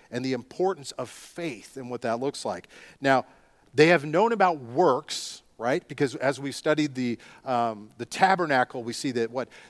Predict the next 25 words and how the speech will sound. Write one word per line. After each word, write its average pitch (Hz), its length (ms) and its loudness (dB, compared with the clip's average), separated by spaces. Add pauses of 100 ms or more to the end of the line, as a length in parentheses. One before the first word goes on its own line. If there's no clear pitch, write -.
they, 123 400 -2
they 110 140 -6
knew 160 240 0
about 160 240 2
giving 139 180 -2
sacrifices. - 800 -4
They 127 80 -2
were 120 160 -8 (180)
very 226 340 4
well 147 300 4
versed 139 600 -4
in 120 260 -6
the 117 100 -4
works 110 720 -6 (380)
to 143 220 -8
atone 139 540 -4
for - 120 -8
their 135 120 -4
sin. 131 440 -4 (520)
Well, 117 100 -8
now 131 580 4
he's 127 160 -8
shifting 135 560 -4
and 117 80 -12
saying, 120 180 -6